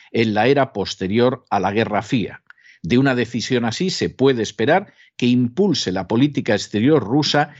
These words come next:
en direcciones que decididamente no nos gustarán. En el mismo sentido, se manifestaron también Richard Nixon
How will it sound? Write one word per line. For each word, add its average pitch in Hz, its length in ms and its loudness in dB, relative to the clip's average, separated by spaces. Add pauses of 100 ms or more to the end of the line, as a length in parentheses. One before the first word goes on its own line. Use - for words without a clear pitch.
(140)
en 120 260 2
direcciones 170 800 0
que 101 200 -2
decididamente 113 1120 0
no 110 320 4
nos 107 220 -2
gustarán. 92 580 -4 (480)
En 107 140 0
el 113 100 2
mismo 127 320 2
sentido, 170 560 2 (220)
se - 160 -2
manifestaron 120 680 -2
también 131 560 0
Richard 107 540 -2
Nixon 139 540 0